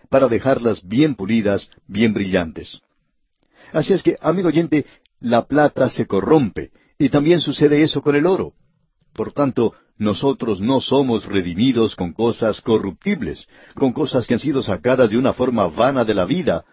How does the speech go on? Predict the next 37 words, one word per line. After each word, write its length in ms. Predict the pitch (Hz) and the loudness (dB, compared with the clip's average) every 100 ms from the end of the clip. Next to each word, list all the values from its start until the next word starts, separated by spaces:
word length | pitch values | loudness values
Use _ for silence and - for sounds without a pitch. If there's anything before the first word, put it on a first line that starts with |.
| - | -2
donde 260 | 120 117 | 0 2
no 180 | 113 127 | 2 2
hay 140 | 143 | 2
nada 440 | 135 120 170 160 127 | 2 2 2 4 2
para 200 | 107 117 | 2 0
esta 220 | 131 123 | 0 -2
vida. 320 | 135 151 82 - _ _ _ _ _ _ | -4 -4 -8 -12 _ _ _ _ _ _
Esta 320 | 151 143 110 | -2 -2 -2
vida 240 | 110 135 113 | -2 0 0
es 120 | - | 0
algo 260 | 113 110 | -2 -2
vacío, 440 | 90 80 - 147 123 | -2 -4 -2 2 2
amigo 240 | 101 92 | 2 -2
oyente, 440 | 87 117 120 120 - - | 0 0 0 -2 -2 -4
sin 320 | - 185 175 | -2 -2 2
la 120 | 156 | 2
redención 600 | 127 113 107 90 151 180 | 2 2 0 0 0 0
de 120 | 170 | 0
Cristo. 460 | - 196 - - - _ _ _ _ _ _ | -2 -4 -6 -10 -12 _ _ _ _ _ _
Es 180 | 156 151 | -4 -2
algo 220 | 160 151 | -2 -2
que 120 | - | 0
no 120 | 135 | 0
tiene 240 | 139 160 147 | 0 0 2
ningún 320 | 120 131 180 | 0 0 0
sentido 520 | - 139 - 220 135 | 0 0 0 0 0
sin 240 | 101 117 107 | 0 0 2
esa 260 | 185 - | 2 0
redención. 600 | 113 95 87 - 90 65 - _ _ _ _ | 0 0 -2 -4 -6 -6 -16 _ _ _ _
No 180 | 101 120 | -6 -2
hay 140 | 123 | 0
nada 340 | 92 107 120 104 | 0 0 2 0
que 140 | 92 | -2
carezca 520 | - 90 110 - 95 - | -4 0 0 -2 -6 -4
tanto 360 | - 156 143 117 | 2 2 2 -2
de 120 | 104 | -2
significado 720 | - 90 85 95 135 131 120 | -4 -6 -8 -6 -2 0 0